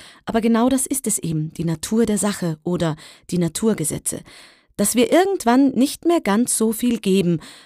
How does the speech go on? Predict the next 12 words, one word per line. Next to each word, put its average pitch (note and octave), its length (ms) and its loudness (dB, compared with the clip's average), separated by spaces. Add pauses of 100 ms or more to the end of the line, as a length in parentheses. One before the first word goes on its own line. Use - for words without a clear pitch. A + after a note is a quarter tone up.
(100)
weil F#3 240 0
auch - 220 -4
noch G#3 240 -2
andere C4+ 400 2
Dinge D#3 340 -2
und - 220 -4
Menschen D#3+ 460 -2
unsere E3 360 -6
Aufmerksamkeit D#3+ 880 -4
wollen D#3 360 0
und - 220 -8
bekommen. C#3+ 600 -6